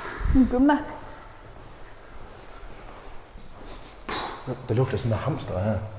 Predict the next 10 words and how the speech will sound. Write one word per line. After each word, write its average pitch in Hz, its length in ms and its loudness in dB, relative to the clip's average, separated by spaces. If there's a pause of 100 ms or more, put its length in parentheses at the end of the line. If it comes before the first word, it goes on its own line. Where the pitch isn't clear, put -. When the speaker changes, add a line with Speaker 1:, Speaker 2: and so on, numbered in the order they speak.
(500)
Speaker 1:
<laughs> - 800 -2
Speaker 2:
Er 131 60 10
det - 20 12
ikke 156 140 10
rigtigt? - 480 2 (360)
Speaker 1:
Jo, 196 160 4
lidt. 247 120 2 (1700)
Speaker 2:
Ej. 117 80 2
Speaker 1:
Hvilket - 560 8 (2250)
chok. - 380 6